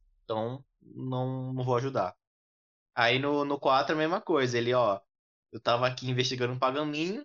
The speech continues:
percebi que ele não é uma ameaça ao, aos Estados Unidos.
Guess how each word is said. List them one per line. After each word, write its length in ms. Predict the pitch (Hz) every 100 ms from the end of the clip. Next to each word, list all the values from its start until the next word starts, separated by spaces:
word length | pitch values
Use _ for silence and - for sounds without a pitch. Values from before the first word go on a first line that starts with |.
| _ _ _ _
percebi 600 | 151 147 - 147 135 131
que 120 | 131
ele 80 | 135
não 140 | 135 131
é 60 |
uma 120 | 127
ameaça 720 | 127 127 117 120 123 127 120 113 _
ao, 520 | 117 113 113 110 - - _
aos 220 | - 117 117
Estados 280 | 127 117 135
Unidos. 560 | 147 151 - - -